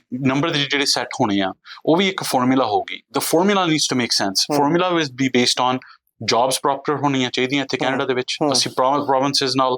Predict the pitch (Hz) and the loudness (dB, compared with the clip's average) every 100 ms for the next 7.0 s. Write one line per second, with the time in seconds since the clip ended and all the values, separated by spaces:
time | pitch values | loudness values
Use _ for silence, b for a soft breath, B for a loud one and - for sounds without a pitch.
0 | - - _ 127 135 127 123 127 - 123 | -6 -20 _ -2 0 2 2 0 -2 -4
1 | 123 127 127 - 131 123 _ _ 113 139 | -2 -4 -4 -6 -6 -6 _ _ -2 2
2 | 180 175 165 165 127 123 143 - 123 92 | 2 2 0 0 0 0 0 0 0 0
3 | 127 147 151 185 190 165 - 165 156 147 | 0 0 2 2 2 0 -2 0 0 -2
4 | 165 143 135 131 147 139 135 - 139 147 | -2 0 0 0 0 2 0 2 0 2
5 | 165 170 143 143 123 127 139 139 135 135 | 0 0 -2 -2 -2 0 2 2 0 0
6 | 120 104 - 101 160 156 131 113 107 113 | 2 0 0 0 2 2 2 2 4 2